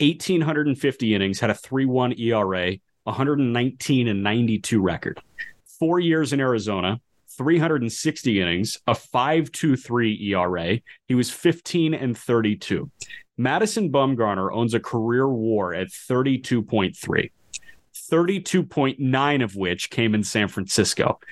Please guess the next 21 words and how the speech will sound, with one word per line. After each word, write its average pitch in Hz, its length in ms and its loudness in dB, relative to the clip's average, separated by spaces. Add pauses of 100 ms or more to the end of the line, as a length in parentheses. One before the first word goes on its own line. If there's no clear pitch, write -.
(240)
Negative 139 520 2
zero 156 480 0
point 143 440 -2
six - 720 0
war 110 560 0 (320)
in 117 160 2
four 131 340 -2
seasons 104 720 -2 (200)
in 120 140 0
Arizona. 92 640 -2 (500)
This 131 440 0
guy 95 600 0 (520)
with 120 300 4
the 123 280 -2
ultimate 147 520 0
fleece 123 440 -2
job 98 300 0
of 98 60 -4
the 101 120 2
Arizona 98 360 2
Diamondbacks 90 800 0